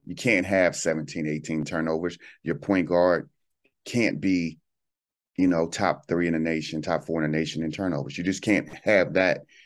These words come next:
um, you know, and we left too many opportunities out there and you're undermanned to go into the game. So, uh, that's something, you know, obviously we'll work on. Uh, we have to do a, you know, a better job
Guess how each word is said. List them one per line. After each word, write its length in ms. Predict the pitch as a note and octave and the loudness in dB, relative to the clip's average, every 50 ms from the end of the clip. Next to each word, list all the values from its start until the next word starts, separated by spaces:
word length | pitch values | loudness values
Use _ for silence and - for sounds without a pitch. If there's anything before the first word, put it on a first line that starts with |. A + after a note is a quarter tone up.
| _ _ _ _ - | _ _ _ _ -2
um, 440 | E2 E2+ E2 D#2+ D#2 D2 D2+ C#2+ C#2 - - | -2 0 0 0 -2 -4 -6 -8 -12 -8 -4
you 140 | D#2 F2 F2 | -2 0 2
know, 340 | E2 D#2 D#2 D#2+ D#2 D#2 - - - _ _ | 2 2 2 2 0 -2 -6 -12 -20 _ _
and 380 | - D#2+ D#2+ D#2 D2+ C#2+ C#2 C#2 - - | -6 -4 -2 -2 -2 -2 -4 -8 -10 -2
we 220 | - G2 G#2 G2+ | 2 4 6 6
left 320 | F#2+ F#2 F#2 F#2 F2+ - - | 6 6 6 6 4 0 0
too 200 | - B2+ B2+ A#2+ | 4 4 6 6
many 460 | A2+ A2+ A2+ G#2+ G2+ F#2+ F#2+ F#2 - - - | 6 6 6 6 6 4 2 0 -2 -2 0
opportunities 760 | F#2+ G2 G2 F#2+ F#2+ - - A2 G#2+ G2+ F#2 F2+ F2 D2+ - - - | 2 2 2 0 -4 -4 -2 0 0 0 0 0 -4 -6 -6 0 2
out 240 | G#2 A2+ G2 - - | 2 2 2 0 -2
there 260 | E2+ E2 D#2+ D#2 - - _ _ _ _ _ | -4 -2 -2 -4 -6 -10 _ _ _ _ _
and 240 | - B2 A#2+ A2+ G#2 | 4 6 8 8 8
you're 160 | F#2+ F2+ E2 | 8 8 8
undermanned 580 | F2+ F#2 F2+ E2+ D#2+ E2 D#2+ D#2 C2+ A#1 G#1+ - _ _ _ _ _ _ _ _ - | 6 6 4 4 2 2 0 0 -2 -4 -6 -10 _ _ _ _ _ _ _ _ -8
to 100 | - E2+ | -4 0
go 220 | E2+ F#2 F2+ F2 | 2 4 4 4
into 200 | E2+ D#2+ - - | 2 0 -2 -2
the 80 | D#2+ D#2 | -4 -2
game. 300 | D2 D#2+ D#2 C#2 - - | 0 -2 -2 -2 -4 -6
So, 300 | - - C#2+ - - - - - - - _ - | -6 -4 -4 -4 -6 -10 -20 -20 -20 -14 _ 0
uh, 160 | - D#2 D2+ | 2 2 4
that's 200 | D2+ D#2+ D#2+ - | 2 2 0 -2
something, 360 | - E2 D#2+ D#2 D#2+ D#2+ D#2+ | -2 -4 -4 -2 -2 -2 0
you 80 | E2 E2 | 0 2
know, 100 | D#2 D2+ | 2 4
obviously 400 | D2+ D#2+ E2+ E2 - - D#2 D#2 | 4 4 4 2 0 -2 -2 -2
we'll 220 | D2 D2+ F2 F2 | 0 0 0 2
work 260 | E2 F2 F2+ F2+ - F#2 | 4 4 2 2 2 0
on. 280 | F#2+ G2+ A2 A#2 A#2 - _ _ _ _ _ _ _ - | 0 0 0 -2 -6 -10 _ _ _ _ _ _ _ -6
Uh, 280 | - D2 C#2 C#2 C#2 - - | -2 0 0 0 0 -2 -2
we 160 | C#2 F2 F2+ | -2 0 0
have 160 | F2+ F2 D2+ D2 | 0 0 -2 -2
to 40 | |
do 200 | D2+ E2 E2+ D#2+ | -2 -2 0 0
a, 60 | D#2+ C#2 | 0 0
you 100 | C2 F#2+ | 0 0
know, 140 | E2 D2+ C#2+ | 0 0 0
a 100 | C#2 C#2 | -2 -2
better 240 | C#2+ E2 E2 E2 D#2 | 0 0 0 2 0
job 380 | D2 - - E2 D#2+ D#2 D2 | -2 0 0 2 2 0 -2